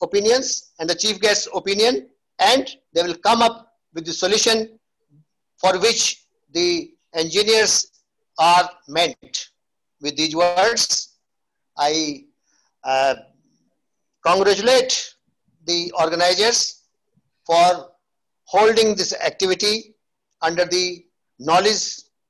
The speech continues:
Transfer Series, which is being organized by Bundelkhand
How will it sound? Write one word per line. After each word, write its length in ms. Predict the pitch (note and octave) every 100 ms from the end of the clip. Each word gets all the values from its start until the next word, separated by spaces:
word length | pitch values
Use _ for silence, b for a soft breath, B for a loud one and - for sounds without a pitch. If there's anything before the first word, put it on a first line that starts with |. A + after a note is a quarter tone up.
| -
Transfer 380 | E3+ E3+ - E3
Series, 500 | - D#3+ E3+ F3 -
which 160 | D3 E3+
is 140 | D3+
being 220 | C3+ D#3+
organized 600 | E3+ E3+ E3 F#3+ A3+ F#3+
by 160 | F3 F3
Bundelkhand 540 | E3+ D#3 G#3 G#3+ G3+